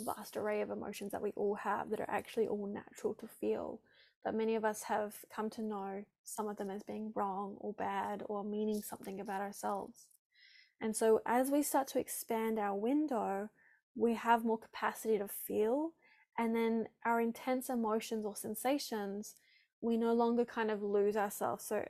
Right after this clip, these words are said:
how many of us here tend to go into, like, maybe numbing out or dissociating or distracting? Maybe we go into being really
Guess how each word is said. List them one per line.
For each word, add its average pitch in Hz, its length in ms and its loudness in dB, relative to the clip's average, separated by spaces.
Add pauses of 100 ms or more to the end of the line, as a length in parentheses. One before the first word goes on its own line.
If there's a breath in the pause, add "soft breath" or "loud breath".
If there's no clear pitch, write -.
(140)
how 233 260 -4
many 285 240 0
of 311 120 -2
us 277 200 -2
here 208 520 0 (600 soft breath)
tend 247 300 2
to 294 100 2
go 254 180 6
into, 240 260 2
like, 208 200 4
maybe 208 240 -4
numbing 208 400 -4
out 240 320 -4 (180)
or 208 240 4
dissociating 247 1000 0
or 220 120 2
distracting? - 800 -4 (440)
Maybe 226 160 4
we 240 140 8
go 220 180 4
into 220 180 2
being 208 280 0
really 202 260 0